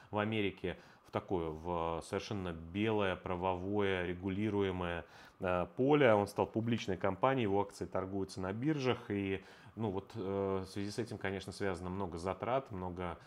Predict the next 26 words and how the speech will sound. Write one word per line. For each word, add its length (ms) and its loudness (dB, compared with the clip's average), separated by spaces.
э, 480 -4
много 640 -4
различных, 680 -4
э, 560 -4
таких 300 -12
отчётных, 600 -4
э, 400 -4
моментов, 640 0
э, 220 -2
когда, 480 0
э, 380 -2
всё-таки 1160 -2
компания, 600 0
видите, 300 -6
не 80 -4
показывала 600 -2
прибыль 400 -4
в 60 -14
течение 400 -6
долгого 420 -2
периода 440 -2
времени, 380 -4
с 100 -8
двадцать 440 -4
первого 460 0
года. 400 -6